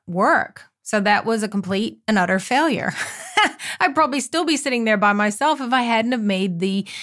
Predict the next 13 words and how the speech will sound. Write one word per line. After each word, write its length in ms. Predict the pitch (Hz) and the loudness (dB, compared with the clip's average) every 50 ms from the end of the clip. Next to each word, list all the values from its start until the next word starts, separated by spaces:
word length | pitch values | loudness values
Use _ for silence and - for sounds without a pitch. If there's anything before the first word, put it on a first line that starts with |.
| - - _ | -16 -4 _
decision 680 | 226 240 233 - - 359 392 349 285 277 202 202 202 | 0 0 0 2 2 2 4 4 4 2 2 2 2
that 160 | 208 214 208 - | 0 0 2 2
that 200 | 214 208 - - | 2 2 2 2
wasn't 360 | 214 208 196 185 185 180 - | 2 0 2 0 -2 -4 -4
working 720 | 175 190 208 233 240 233 - 185 165 147 180 202 185 185 - - - - - - - - _ _ | -2 0 2 2 2 0 -4 -6 -6 -6 -6 -6 -6 -6 -8 -12 -20 -20 -20 -20 -20 -20 _ _
and 760 | - 214 208 208 208 202 202 196 196 196 190 196 196 196 180 - - | 0 2 2 4 4 2 2 2 0 0 0 0 -2 -2 -4 -2 -2
I 120 | 185 185 | 0 2
had 160 | 185 202 190 | 2 2 0
to 80 | 185 175 | -2 -4
try 240 | - - 185 175 175 | -4 -2 -2 0 0
a 80 | 180 | 2
new 200 | 185 185 180 170 | 2 2 2 0
approach. 640 | 180 - - - 202 190 - - - - - - - | -2 -6 -4 -2 0 0 0 -2 -4 -8 -12 -12 -12